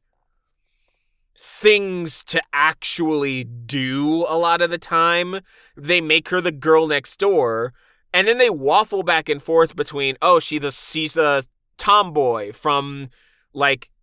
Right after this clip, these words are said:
Kansas, I think is where she's from. Uh, versus, oh, she's a girly girl, versus, oh, she's not into this nerd stuff, versus, oh, she spent enough time with the guys to where she's absorbing the nerd stuff. And they ping pong between these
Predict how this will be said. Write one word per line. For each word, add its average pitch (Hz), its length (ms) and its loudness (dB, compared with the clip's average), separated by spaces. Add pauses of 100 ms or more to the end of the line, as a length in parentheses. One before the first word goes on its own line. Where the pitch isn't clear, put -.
(140)
Kansas, 160 680 -4
I 135 120 -4
think 117 280 -8
is 117 220 -14 (200)
where 120 240 -4
she's 120 240 -10
from. 92 280 -10 (540)
Uh, 147 400 4 (280)
versus, 170 600 -2
oh, 202 160 4
she's 156 240 -4
a 170 60 0
girly 202 360 4
girl, 98 480 -6 (200)
versus, 170 460 -2
oh, 190 240 6
she's 196 260 -4
not 175 180 2
into 226 240 0
this 135 200 -6
nerd 131 280 0
stuff, - 520 -10
versus, 175 500 0
oh, 214 180 4
she - 160 -6
spent 190 300 -4
enough 156 220 -2
time 156 260 0
with 143 100 -10
the 127 80 -8
guys 151 420 2
to 156 100 -8
where 143 200 0
she's 180 260 -4
absorbing 143 800 2 (240)
the 151 100 -2
nerd 131 280 0
stuff. 117 240 -4 (180)
And 202 160 0
they 202 80 2
ping 240 380 -6
pong 160 340 0
between 175 380 -6
these 170 320 -6